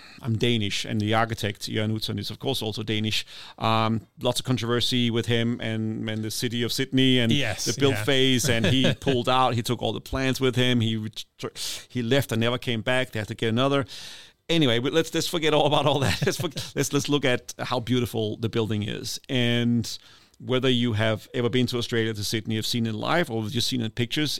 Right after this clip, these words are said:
Speaker 1: it's just so iconic.
Speaker 2: Yeah.
Speaker 1: And
Speaker 2: You
Speaker 1: it
Speaker 2: see it and you know exactly where
Speaker 1: Exactly.
Speaker 2: you are.
Speaker 1: It is a
Speaker 2: Yeah.
Speaker 1: unique building. And apparently he was cutting an apple. No, sorry, an orange.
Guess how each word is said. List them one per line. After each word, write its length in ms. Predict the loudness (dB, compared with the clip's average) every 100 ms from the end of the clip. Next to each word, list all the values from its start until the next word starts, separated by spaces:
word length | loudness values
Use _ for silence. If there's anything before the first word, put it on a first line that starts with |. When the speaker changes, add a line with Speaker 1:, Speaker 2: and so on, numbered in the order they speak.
| -6
Speaker 1:
it's 200 | -4 -4
just 180 | -2
so 160 | -2 -4
iconic. 440 | -6 -14 -14 -14 -16 -20 -6
Speaker 2:
Yeah. 180 | -4 -4 -10 -20 _ 2
Speaker 1:
And 140 | 4
Speaker 2:
You 60 | 6
Speaker 1:
it 60 |
Speaker 2:
see 140 | 4 0
it 80 | 0
and 140 | -2
you 80 | 0
know 160 | -2
exactly 400 | -4 -4 -4 -4
where 100 | -2
Speaker 1:
Exactly. 460 | 0 0 -2 -2 -4
Speaker 2:
you 80 | 0
are. 20 |
Speaker 1:
It 60 | 2
is 160 | 2 0
a 100 | -2
Speaker 2:
Yeah. 60 | 2
Speaker 1:
unique 400 | 4 4 4 0
building. 320 | -6 -4 -4
And 80 | -6
apparently 540 | -4 -2 0 2 0
he 840 | -2 -8 -4 0 0 2 0 -2 -6 -20 -20 -20 -20 _
was 480 | -6 -4 -4 -6 -8 -6
cutting 300 | 0 0 0
an 100 | -2
apple. 380 | -4 -6 -6 -14 -16 _ _
No, 120 | 2 2
sorry, 180 | 2 0
an 60 |
orange. 480 | 0 -2 -2 -6 -6